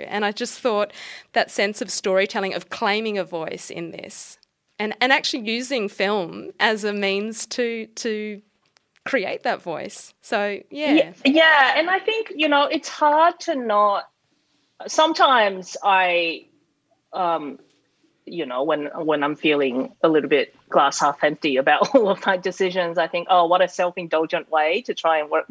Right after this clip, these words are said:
Speaker 2: myself out, but in a very public forum, which is through <laughs> filmmaking."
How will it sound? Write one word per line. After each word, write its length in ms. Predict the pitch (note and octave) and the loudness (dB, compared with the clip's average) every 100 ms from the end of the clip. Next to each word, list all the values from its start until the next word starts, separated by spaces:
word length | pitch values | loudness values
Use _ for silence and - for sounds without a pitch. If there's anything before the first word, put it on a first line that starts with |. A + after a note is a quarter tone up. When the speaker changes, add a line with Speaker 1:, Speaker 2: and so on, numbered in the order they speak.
| G3+ | -2
Speaker 2:
myself 420 | G#3 E3+ D3+ D#3 | 0 2 2 2
out, 280 | C3 F#3+ - - - | 4 2 0 -12 -2
but 160 | G3 F#3 | 2 2
in 120 | E3 | 0
a 60 | D#3+ | -2
very 220 | D#3+ D#3 | 0 0
public 420 | - F3 F3+ E3 | 2 2 2 -2
forum, 380 | - D#3 D3+ G3+ | 0 2 2 0
which 240 | G3 - | -2 2
is 200 | A3+ - | 0 0
through 220 | - - A3+ | -8 4 4
<laughs> 160 | - | 6
filmmaking." 640 | G#4+ C#4+ - E4 A3+ C4+ | 2 6 4 4 4 4